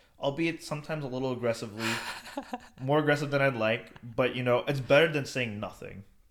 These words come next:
Speaker 2: Huh.
Speaker 1: When's the last time our parent, like, our, our parents' generation has said something offhanded and we've just, like, looked at them like, "Uh, that's not right, but I'm not gonna say anything"?
Speaker 2: Yeah.
Speaker 1: When's the last time you've had someone younger than you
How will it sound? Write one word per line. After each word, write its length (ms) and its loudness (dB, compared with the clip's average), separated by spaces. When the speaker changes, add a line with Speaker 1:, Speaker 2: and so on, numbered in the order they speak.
Speaker 2:
Huh. 280 -2
Speaker 1:
When's 200 6
the 80 10
last 320 6
time 180 2
our 80 4
parent, 360 -2
like, 160 2
our, 300 0
our 100 0
parents' 300 -2
generation 360 0
has 100 -4
said 160 -4
something 280 -6
offhanded 760 -4
and 160 -4
we've 140 -4
just, 260 -8
like, 180 -4
looked 220 -8
at 140 -12
them 260 -8
like, 360 -12
"Uh, 500 -2
that's 200 -6
not 180 2
right, 260 4
but 120 -2
I'm 80 -6
not 140 -12
gonna 120 -12
say 160 -14
anything"? 380 -18
Speaker 2:
Yeah. 320 2
Speaker 1:
When's 140 -6
the 60 -2
last 240 6
time 140 -2
you've 100 -6
had 160 2
someone 280 -4
younger 200 -4
than 180 -6
you 300 -6